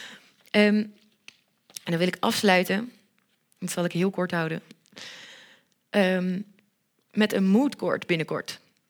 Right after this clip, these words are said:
Ehm, dat is een oefenrechtbank, wordt in het Vredespaleis in Den Haag gehouden. Ehm, en daarin kun je zien hoe die theorieën die ik net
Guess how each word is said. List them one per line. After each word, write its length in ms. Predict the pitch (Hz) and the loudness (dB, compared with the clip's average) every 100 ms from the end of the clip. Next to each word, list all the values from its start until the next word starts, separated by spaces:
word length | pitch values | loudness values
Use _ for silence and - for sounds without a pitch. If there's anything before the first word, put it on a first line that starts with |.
| _ _ - | _ _ -6
Ehm, 560 | 196 190 190 185 180 180 - | -2 2 2 0 -2 -6 -4
dat 120 | - | 0
is 80 | 208 | 2
een 200 | 220 220 220 | 2 0 0
oefenrechtbank, 840 | 330 294 277 - 254 285 311 - _ | 0 2 0 2 0 0 -4 -18 _
wordt 180 | 226 226 | -2 0
in 60 | |
het 120 | 226 208 | 0 0
Vredespaleis 760 | 196 269 262 233 196 180 175 | 2 4 2 2 2 2 0
in 80 | 175 | -2
Den 140 | 180 | 0
Haag 260 | 185 277 311 | 2 2 2
gehouden. 560 | 233 208 202 202 208 - - - - - _ _ _ _ | 2 4 4 2 -4 -10 -20 -20 -20 -20 _ _ _ _
Ehm, 500 | - 202 190 185 185 196 _ _ _ _ _ _ _ _ _ _ _ _ - _ _ _ _ | -4 -2 0 -2 -4 -6 _ _ _ _ _ _ _ _ _ _ _ _ -20 _ _ _ _
en 480 | - 208 202 196 - _ _ _ _ _ _ _ _ | -2 0 0 -2 -12 _ _ _ _ _ _ _ _
daarin 400 | - 214 247 262 | 0 2 4 2
kun 200 | - 247 | 2 2
je 100 | 247 | 2
zien 420 | 196 196 220 220 214 - | 2 2 4 2 0 -8
hoe 580 | - 202 208 277 269 - | -2 2 4 4 2 0
die 160 | 226 | -4
theorieën 640 | 202 226 196 180 220 277 247 | 0 2 2 2 2 2 0
die 180 | 196 180 | -2 -4
ik 180 | - - _ _ - - - | -8 -20 _ _ -20 -8 -2
net 300 | 196 208 | 0 0